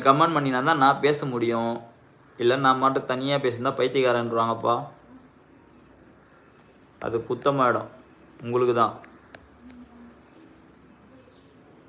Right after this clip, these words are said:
ரெண்டு நிமிஷம் இருபத்தி, முப்பது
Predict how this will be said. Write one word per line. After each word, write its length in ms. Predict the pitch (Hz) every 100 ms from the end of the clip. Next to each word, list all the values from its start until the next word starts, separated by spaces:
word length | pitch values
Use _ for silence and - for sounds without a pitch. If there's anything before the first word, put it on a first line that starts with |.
| 156 160 156 156 - - - - - - - - - - 113
ரெண்டு 240 | 127 139 139
நிமிஷம் 360 | 131 135 156 151
இருபத்தி, 520 | 127 139 147 - 143 127 120 123
முப்பது 280 | 117 143